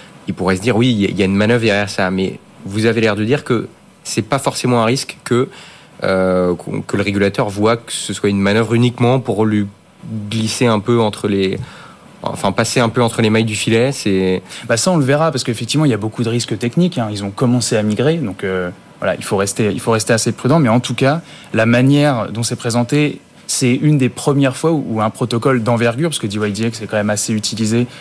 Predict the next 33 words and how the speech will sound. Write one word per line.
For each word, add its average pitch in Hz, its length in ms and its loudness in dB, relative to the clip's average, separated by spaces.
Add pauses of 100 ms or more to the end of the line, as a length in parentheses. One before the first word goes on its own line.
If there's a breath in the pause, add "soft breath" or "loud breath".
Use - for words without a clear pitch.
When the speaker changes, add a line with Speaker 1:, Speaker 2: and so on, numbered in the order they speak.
(200 loud breath)
Speaker 2:
euh, 98 80 0
dans 101 120 2
la 104 100 2
finance 110 260 0
décentralisée, 101 600 0
hein. 139 140 4
On 101 40 0
le 95 60 -2
rappelle, 101 280 2
c'est 113 180 -2
une 98 120 0
plateforme 110 380 0
d'échange 117 440 2 (240 loud breath)
spécialisée 127 800 2 (240 loud breath)
dans 120 100 0
les 117 120 4
produits 117 320 -2
dérivés 104 340 0
crypto. 151 420 -2 (280 loud breath)
Donc 117 100 0
c'est 117 140 0
la 95 100 2
première 127 420 2
fois, 156 380 0 (100)
euh, 104 220 -4
qui, 113 340 -2
qu'un 104 240 -2
protocole 139 580 0
de 120 60 0
cette 110 220 -6
envergure 107 400 -2
se - 160 -2
risque 127 420 -2